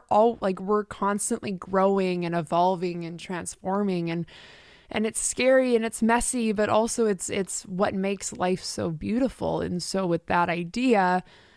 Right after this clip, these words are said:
uh, Growing Up was born. And so it, y-, you know, it originally at the root of it started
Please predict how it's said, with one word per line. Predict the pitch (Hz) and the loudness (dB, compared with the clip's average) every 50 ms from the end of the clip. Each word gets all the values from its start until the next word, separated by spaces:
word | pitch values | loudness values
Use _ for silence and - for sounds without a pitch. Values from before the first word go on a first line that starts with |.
| _ _ _ _ - - | _ _ _ _ -10 -4
uh, | - 180 180 170 170 180 - - - 190 | -2 0 2 2 2 0 -2 -4 -8 -8
Growing | - - 202 208 202 220 214 190 175 175 | -2 0 2 2 2 2 2 2 2 2
Up | 180 214 240 - - - - _ _ _ _ _ _ - | 0 0 -2 -4 -10 -20 -20 _ _ _ _ _ _ -4
was | 185 196 190 170 165 | -2 0 0 0 -2
born. | 160 - - 165 165 180 269 262 208 190 175 156 - - - | -6 -8 -6 -4 -2 -2 -2 -2 -4 -4 -6 -8 -12 -12 -8
And | - 185 185 185 185 170 | -6 -4 -2 -2 -2 -2
so | - - - 196 190 190 | -2 -2 0 2 4 4
it, | 185 180 180 175 - - - _ - | 4 4 2 0 -2 -8 -20 _ -10
y-, | - 202 208 - - | -8 -8 -8 -6 -4
you | - 214 202 | -2 0 0
know, | 190 185 180 180 | 2 2 4 4
it | 180 175 175 - - _ _ _ _ _ _ _ - - | 4 2 2 0 -4 _ _ _ _ _ _ _ -8 -2
originally | - 202 185 185 233 262 254 247 254 233 220 196 185 180 180 175 175 175 - - | -2 0 4 6 6 4 4 2 -2 -2 0 0 0 0 2 0 0 -2 -2 -4
at | - 180 - | -6 -4 -4
the | 175 165 | -4 -4
root | 160 160 190 233 294 262 | -2 0 0 2 2 2
of | 233 180 170 | 2 0 0
it | 170 165 170 - - | 0 -2 -2 -4 -6
started | - - - - - 190 185 185 185 185 180 175 175 170 175 | -10 -10 -6 -2 0 2 2 2 2 2 2 2 2 0 -2